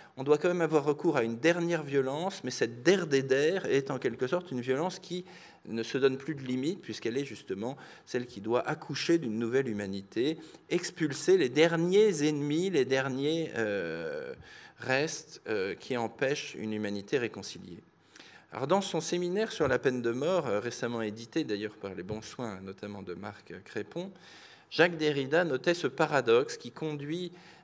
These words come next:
des projets, euh, de fraternité, humanistes, et cetera, révolutionnaires, à donner de nouvelles légitimations à grandes échelles à la peine de mort, justement, à la peine de mort politique.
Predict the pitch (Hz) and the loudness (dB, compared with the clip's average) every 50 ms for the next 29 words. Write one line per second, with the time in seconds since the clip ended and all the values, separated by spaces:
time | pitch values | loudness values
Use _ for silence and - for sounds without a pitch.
0 | _ - - 104 107 104 98 - - - 147 147 147 127 117 123 135 143 165 190 | _ -6 -2 0 0 0 0 -4 -6 0 2 2 2 2 2 2 2 4 4 2
1 | 196 175 131 101 90 90 71 80 101 - - - - - 90 - - - - - | 2 2 2 2 2 2 0 -2 -4 -6 -8 -16 -14 -12 -12 -12 -10 -8 -4 -2
2 | 156 160 - 165 139 127 113 110 110 107 - - 113 107 117 127 139 143 123 110 | -2 0 2 0 0 0 -2 -6 -6 -8 -8 -4 -2 2 2 2 2 2 0 0
3 | 117 117 110 101 104 107 123 135 135 - - 107 - - - 98 90 107 98 104 | 2 2 0 0 -2 -4 -6 -6 -8 -8 -10 -10 -10 -8 -10 -8 -6 -6 -4 -4
4 | 131 135 139 127 117 110 110 113 - - - 104 98 101 107 117 139 160 - - | -4 -2 -2 -2 -2 -2 -4 -4 -6 -2 -2 -2 0 0 -4 -4 -6 -8 -12 -18
5 | - - - - - - - - 131 147 143 156 156 151 151 170 196 202 175 156 | -20 -20 -20 -20 -20 -12 -4 0 2 2 4 4 2 2 2 2 2 4 4 2
6 | 139 151 175 175 170 196 190 170 160 175 180 165 165 165 165 - 165 160 151 135 | 2 2 0 2 2 2 2 4 2 2 2 2 0 -6 -8 -6 -4 0 0 0
7 | 135 - - - 175 175 180 156 131 123 131 147 147 135 127 127 123 123 - 135 | 0 -2 -4 -4 -2 0 2 0 0 2 0 0 0 2 0 0 0 0 0 2
8 | 143 165 165 - - 135 135 131 - - - 170 156 147 135 120 110 104 98 95 | 2 2 2 0 0 2 2 2 2 4 2 2 2 2 -2 -2 -2 -2 0 -2
9 | 95 90 90 95 104 98 - - - 98 101 113 135 143 127 107 101 98 - 135 | -2 -2 -4 -8 -10 -16 -14 -8 -8 -6 -4 -2 -2 -2 0 0 0 0 0 0
10 | 131 127 110 110 104 104 117 120 117 - - 120 117 107 98 - - 156 185 190 | 0 0 0 0 0 2 0 0 0 0 -4 -2 -2 -4 -8 -8 -6 -6 -6 -6
11 | - | -8